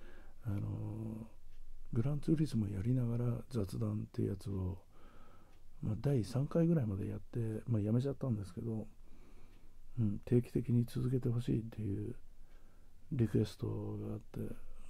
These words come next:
うん、来年落ち着いたら、ちょっとまたやりたいなって思ってます。<laughs>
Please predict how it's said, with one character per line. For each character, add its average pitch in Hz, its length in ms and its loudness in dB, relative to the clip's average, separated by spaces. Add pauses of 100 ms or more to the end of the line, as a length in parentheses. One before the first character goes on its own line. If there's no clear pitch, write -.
う - 20 0
ん、 104 320 -2 (120)
来 123 220 4
年 151 440 2 (840)
落 120 140 4
ち - 140 -10
着 147 160 2
い - 20 0
た 131 160 0
ら、 110 80 2
ち 104 440 -6
ょ - 20 -20
っ - 20 -20
と 117 60 0
ま 107 140 4
た 123 100 2
や 113 140 6
り 117 100 6
た 135 100 4
い 120 100 6
な 98 100 2
っ 98 80 0 (160)
て 107 100 -8 (880)
思 104 180 0
っ 98 40 0
て 90 140 -6
ま 95 140 0
す。 - 280 -6 (840)
<laughs> 95 400 2